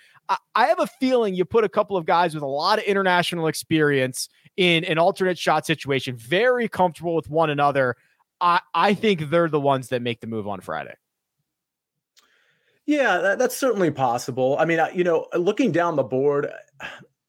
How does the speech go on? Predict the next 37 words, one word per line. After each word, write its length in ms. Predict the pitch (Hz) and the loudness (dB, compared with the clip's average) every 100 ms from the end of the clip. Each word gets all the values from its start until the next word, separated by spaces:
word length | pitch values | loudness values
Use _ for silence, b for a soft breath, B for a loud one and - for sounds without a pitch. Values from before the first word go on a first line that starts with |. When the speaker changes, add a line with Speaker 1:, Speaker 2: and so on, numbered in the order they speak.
| _ 165 | _ -10
Speaker 2:
I, 100 | - _ _ _ _ | -10 _ _ _ _
I, 120 | 151 - | -16 -2
I 180 | 202 269 | -2 -2
kinda 260 | - 370 | 0 2
like 280 | 220 165 139 | 4 2 2
Knox 360 | 127 123 139 - | 2 4 2 -4
and 160 | 104 | -8
Stewart. 500 | - - 113 120 127 156 | -10 -8 -4 -4 -4 -2
I 60 | 147 | 2
mean, 100 | 143 | 2
I, 60 | |
maybe 280 | 160 180 175 | 2 2 2
I'm, 200 | 151 156 | 0 0
maybe 200 | 185 175 | 0 2
I'm 120 | 147 | -2
thinking 320 | 139 151 139 | -2 -4 -2
more 240 | 135 135 131 | -2 0 0
in 180 | 123 117 | -2 -2
matchups 520 | 117 120 135 127 - | -2 -2 -2 -2 0
that 180 | 123 117 | 0 2
rather 260 | 113 120 | -2 0
than 140 | 117 110 | -4 -2
an 100 | 110 | -2
outright. 380 | 120 123 123 | -2 0 0
Outright, 500 | 120 151 147 147 139 | 0 0 0 0 0
they, 180 | 139 131 127 - | 0 -2 -2 -4
they're 160 | 139 139 | -2 0
looking 360 | 135 135 123 107 b b _ | 0 0 -4 -8 b b _
like 160 | 139 135 | -2 0
they're 100 | 131 | 2
around 280 | 131 123 | 2 0
fifty-five, 540 | 143 139 131 139 123 117 | -2 -2 0 0 0 0
sixty-five 540 | 131 - 127 127 117 | -8 -8 -4 0 0
to 80 | 123 | -2
one. 300 | 117 117 117 | -4 -4 0
But, 180 | 117 - B B B | -2 -2 B B B
uh, 100 | - | -4